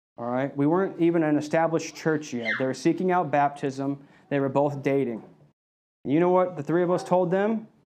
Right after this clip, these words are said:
"You need to cut off this relationship. Cut it off. Both of you need to seek after Christ, need to grow in your relationship with Jesus. Jesus Christ needs to be your everything. You need to find your full su-,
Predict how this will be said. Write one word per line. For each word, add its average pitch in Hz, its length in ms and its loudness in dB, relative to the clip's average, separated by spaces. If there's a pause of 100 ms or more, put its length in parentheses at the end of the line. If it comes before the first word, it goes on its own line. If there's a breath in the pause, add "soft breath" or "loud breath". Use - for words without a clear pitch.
(480)
"You 151 80 2
need 165 120 4
to 139 60 0
cut 170 220 2
off 175 160 4
this 165 180 0
relationship. 147 720 -2 (680)
Cut 180 200 4
it 208 120 4
off. 170 360 2 (220 loud breath)
Both 202 400 6
of 254 60 4
you 196 520 4
need 196 220 4
to 175 100 4
seek 254 380 2
after 214 420 4
Christ, 175 640 4 (140 loud breath)
need 202 80 6
to 180 80 6
grow 208 400 6
in 247 120 4
your 233 120 4
relationship 233 720 4
with 240 120 4
Jesus. 190 500 4 (180 loud breath)
Jesus 254 480 4
Christ 247 440 4
needs 233 380 4
to 262 140 4
be 233 400 2 (120 loud breath)
your 240 380 4
everything. 196 720 4
You 202 60 4
need 269 120 6
to 247 100 4
find 233 200 4
your 208 120 6
full 226 180 4
su-, - 180 -4